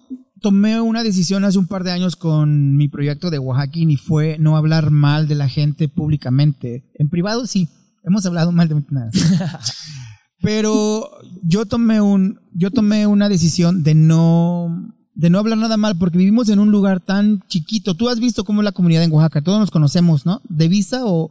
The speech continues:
Speaker 1: a lo mejor tenemos una relación de amigos o algo, pero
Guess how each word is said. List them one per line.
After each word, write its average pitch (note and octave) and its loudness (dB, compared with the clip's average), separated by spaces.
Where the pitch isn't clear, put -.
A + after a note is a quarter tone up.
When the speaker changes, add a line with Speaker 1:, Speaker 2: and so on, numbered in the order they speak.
Speaker 1:
a E3 -4
lo E3 2
mejor D#3+ 0
tenemos F3 0
una F3 0
relación E3 0
de E3+ 2
amigos G3+ 2
o E3+ 2
algo, D3 0
pero D#3+ -4